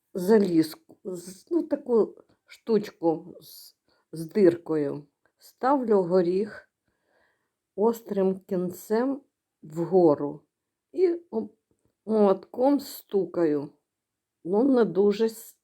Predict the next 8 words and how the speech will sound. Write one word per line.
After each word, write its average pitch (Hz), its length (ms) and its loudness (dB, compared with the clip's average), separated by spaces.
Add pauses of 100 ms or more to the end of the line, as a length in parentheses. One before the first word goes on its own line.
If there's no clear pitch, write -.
(160)
легенько 180 600 0
стукаю. 135 680 -10 (680)
І 285 280 -4 (140)
горіх 202 680 -2 (840)
в 160 180 -10
мене 214 540 0 (600)
цілий 151 540 2
получається. 147 1160 -6